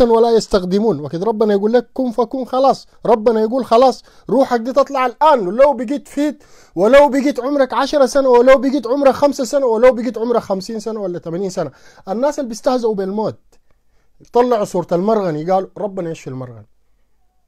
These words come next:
والناس اللي بدوا برضو يتكلموا عن صديق يوسف، ربنا يشفي صديق يوسف. نختلف معاهم في الفكر، نختلف معاهم في أي حاجة، لكن نحن في قيم عندنا، نحن كسودانيين،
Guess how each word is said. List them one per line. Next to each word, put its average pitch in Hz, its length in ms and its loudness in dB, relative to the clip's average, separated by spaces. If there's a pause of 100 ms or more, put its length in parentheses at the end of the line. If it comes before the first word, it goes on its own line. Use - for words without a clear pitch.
(440)
والناس 214 360 0
اللي 185 120 -2
بدوا 208 240 -4
برضو 190 280 -4
يتكلموا 196 400 -4
عن 165 80 -6
صديق 151 340 -12
يوسف، 180 220 -12
ربنا 160 300 -10
يشفي 143 180 -14
صديق 110 340 -18
يوسف. 113 280 -20 (1000)
نختلف 160 420 -6
معاهم 147 300 -10
في - 80 -16
الفكر، 131 380 -16
نختلف 135 400 -14
معاهم 143 280 -14
في 151 200 -18
أي 214 220 -10
حاجة، 120 340 -14 (500)
لكن 226 380 -6
نحن 233 360 -2 (1000)
في 254 140 0
قيم 233 420 4
عندنا، 170 400 -2
نحن 175 260 -4
كسودانيين، 143 920 -6